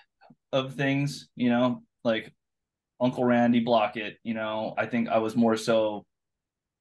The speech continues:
"It's horrible for the sport. It's, you know, it's killing fish, da, da, da, da, da," you know? I, and I think he'll speak to some truths there. I, I do think now you're having more fish that are, that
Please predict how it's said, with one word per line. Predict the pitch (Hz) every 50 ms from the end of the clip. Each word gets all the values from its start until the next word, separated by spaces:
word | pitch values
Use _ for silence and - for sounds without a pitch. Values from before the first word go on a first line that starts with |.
| _ _ _
"It's | - 139 127 - - - - - _ _
horrible | - - - 160 185 190 190 190 180
for | 151 160 175
the | 170 165
sport. | 151 - - 160 175 185 185 180 180 180 - -
It's, | 135 123 120 - - - _ -
you | 151 151
know, | 143 139 139 139
it's | 135 123 127 -
killing | - - 202 202 185 175 170 160
fish, | 147 - - 170 170 165 156 156 151 - - - - _ -
da, | 170 170
da, | 165 165
da, | 160 160 160
da, | 160 156
da," | 156 160 156 151 147 147 143 131 117
you | 117 139 135
know? | 135 135 135 127 127 -
I, | - 139
and | 127 113 131 135
I | 143
think | 139 175 196 180 - - 147 -
he'll | - - 151 143
speak | 143 - - 175 160 151
to | - 151
some | 147 - 135
truths | 123 - - 165 147 - - -
there. | 104 104 98 98 107 104 - -
I, | 113 113 113
I | 110 113
do | 113 - - 131 135 123
think | 117 - 131 127 120 113 -
now | 113 117 117 117
you're | 120 117 117 113
having | 113 117 117 113
more | 113 113 113 110
fish | 113 - 117 110 - -
that | - 113 110
are, | 110 107 104 104 - -
that | 123 120 113 110 104